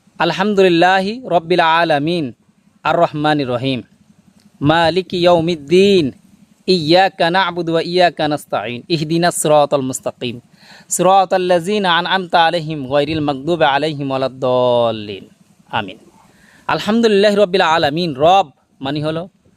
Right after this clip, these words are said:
পালনেওয়ালা, পালনকর্তা। আল্লাহ তাআলা আমাদেরকে পালেন, আল্লাহ তাআলা আমাদেরকে পালেন না? তো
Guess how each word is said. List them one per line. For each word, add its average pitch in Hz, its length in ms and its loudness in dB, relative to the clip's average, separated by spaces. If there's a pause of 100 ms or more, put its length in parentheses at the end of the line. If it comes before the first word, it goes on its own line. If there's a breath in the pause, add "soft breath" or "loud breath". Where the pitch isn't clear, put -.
(220)
পালনেওয়ালা, 143 460 -2 (140)
পালনকর্তা। 143 520 -4
আল্লাহ 156 180 0
তাআলা 175 220 -2
আমাদেরকে 151 300 -6 (120)
পালেন, 127 240 2 (1500 soft breath)
আল্লাহ 156 180 4
তাআলা 180 200 0
আমাদেরকে 170 260 -4 (100)
পালেন 175 260 0
না? 185 60 -10 (1160 soft breath)
তো 196 60 2